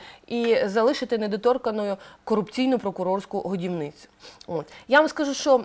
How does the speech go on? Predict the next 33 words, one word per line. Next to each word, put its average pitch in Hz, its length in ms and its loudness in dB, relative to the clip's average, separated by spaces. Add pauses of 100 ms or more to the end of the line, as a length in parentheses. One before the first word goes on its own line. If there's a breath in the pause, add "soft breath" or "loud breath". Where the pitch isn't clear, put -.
м, 226 140 -2
сторінка 214 600 2
Олега 202 280 2
Ляшка 196 300 0
страшно 190 380 -6
змінилася. 156 580 -12 (300)
Страшно 180 500 2
змінилася. 95 540 -8 (200 loud breath)
Нема 240 260 4
вже 185 140 -4
цієї 185 240 -4
клоунади, 254 480 0
що 254 140 -6
була, 226 320 -2 (220 loud breath)
нема 208 240 2
вже 185 220 -2
вил, 247 300 0 (280 loud breath)
нема 220 280 2
вже 190 160 -2
таких, 190 320 -12 (220 loud breath)
а, 180 320 2
а, 196 140 4
радісних, 196 600 0
феєричних 202 720 -2
якихось 185 380 -8
виступів, 180 460 -8 (320 loud breath)
типу 165 380 -4 (120)
поїдання 170 540 2
землі 180 320 -2
з - 60 -16
парламентської 320 520 -2
трибуни. 254 440 2 (920)
Ляшко 233 680 4